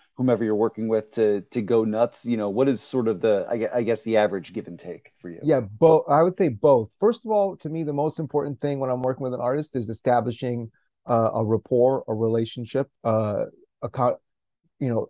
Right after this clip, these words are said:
Speaker 2: making comics is kind of a conversation between all of us, and not just the, the line artists, but the colorist and the, and the letterer. You know, they, they're, they're all integral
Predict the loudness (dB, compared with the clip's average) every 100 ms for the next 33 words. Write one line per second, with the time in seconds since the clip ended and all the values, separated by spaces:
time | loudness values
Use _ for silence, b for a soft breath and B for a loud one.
0 | -6 -2 -2 -2 0 2 0 -6 -8 -4
1 | 0 0 0 -2 -4 -2 -4 -2 -8 -10
2 | -12 -14 -6 2 6 6 4 -6 -8 -2
3 | -2 -2 2 2 2 _ _ _ 0 2
4 | 2 0 -2 -4 -4 -2 0 0 -2 -4
5 | -6 -8 _ -8 -4 -6 0 2 2 2
6 | 0 -6 _ _ -10 -8 -8 -10 -10 -8
7 | -6 -4 -4 -2 -2 -2 -6 _ _ _
8 | -6 0 0 2 0 0 -4 _ _ 0
9 | 0 4 4 4 2 _ _ -10 -6 -4
10 | 0 -2